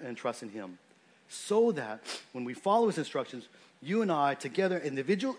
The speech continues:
individually, but also together as a church, can be the people of God that He will use to be a light in the wilderness. You know why? 'Cause when we worship, we,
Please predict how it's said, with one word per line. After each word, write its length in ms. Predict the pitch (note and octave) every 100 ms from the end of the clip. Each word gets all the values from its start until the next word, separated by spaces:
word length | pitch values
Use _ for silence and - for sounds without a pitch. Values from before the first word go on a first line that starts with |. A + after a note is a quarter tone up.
| -
individually, 500 | F3 A#3+ C#4 C4+ C#4
but 120 | F3+
also 240 | F3 G3
together 300 | E3+ C#3 G#3+
as 100 | G#3
a 40 | D3
church, 460 | - A#3+ E3+ - - - _ _ _
can 200 | - C#3
be 480 | B2 F#3+ G3 C3 G#2 _ _ -
the 80 | C3
people 520 | - - A3 A3+ A3
of 120 | F3
God 400 | D3 C3+ C3+ C3+ - - -
that 120 | B2+
He 260 | - F3+
will 180 | G3 F#3
use 440 | C#3+ B2+ A#2+ A2 - - -
to 100 | C3+
be 140 | A#2
a 60 | A#2+
light 320 | A#2+ C3+ D#3
in 80 | C3+
the 60 |
wilderness. 440 | B2 B2 A2 F#2+ - _ _ _ - -
You 80 | -
know 60 | D#3+
why? 240 | D#3+ F3+
'Cause 140 | F#3 D3+
when 160 | E3+
we 80 | B3+
worship, 400 | C#4 C#4 - - - - - - -
we, 340 | F#3 C#4 C4